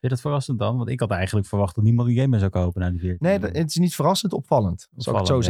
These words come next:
Speaker 1: ja.
Speaker 2: zeggen. Als een game in de eerste tien dagen al veertien miljoen keer verkoopt en daarna nog maar vier miljoen in de jaren daarna, dat, dat,
Speaker 1: Maar dit
Speaker 2: dat
Speaker 1: is
Speaker 2: is heel weinig. Zeker als je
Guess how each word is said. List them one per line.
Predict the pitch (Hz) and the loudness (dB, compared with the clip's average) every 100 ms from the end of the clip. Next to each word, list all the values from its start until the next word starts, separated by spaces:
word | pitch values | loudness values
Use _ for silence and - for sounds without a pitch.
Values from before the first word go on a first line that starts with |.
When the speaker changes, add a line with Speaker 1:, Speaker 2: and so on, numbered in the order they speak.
| 101 | 2
Speaker 1:
ja. | 95 | 0
Speaker 2:
zeggen. | 110 - | -4 -6
Als | - 143 | 0 2
een | 147 | 2
game | 156 170 - | 2 2 0
in | 143 | 0
de | 131 | 0
eerste | - 208 208 147 | 0 0 0 0
tien | 165 147 | 2 4
dagen | 135 127 131 113 | 4 2 2 0
al | - 110 | 0 0
veertien | - 180 175 | 2 2 4
miljoen | 151 135 | 4 4
keer | 123 120 | 2 0
verkoopt | - 127 196 | 0 -2 -2
en | - 123 117 | -2 0 2
daarna | 139 196 | 2 2
nog | 160 139 | 2 2
maar | 120 | 0
vier | 107 - 196 214 | 0 2 2 4
miljoen | 156 139 123 | 2 2 -2
in | - 127 | 0 0
de | 120 | 2
jaren | 123 120 113 | 2 2 2
daarna, | 110 127 196 - _ _ _ _ | 2 0 0 -6 _ _ _ _
dat, | 98 92 | -6 0
dat, | |
Speaker 1:
Maar | 117 | 0
dit | 113 | 0
Speaker 2:
dat | 127 | 0
Speaker 1:
is | 123 | 0
Speaker 2:
is | 127 | 2
heel | 117 | 2
weinig. | 147 135 101 | 2 2 0
Zeker | - 139 123 | 0 0 0
als | 98 117 | -2 0
je | 117 | -2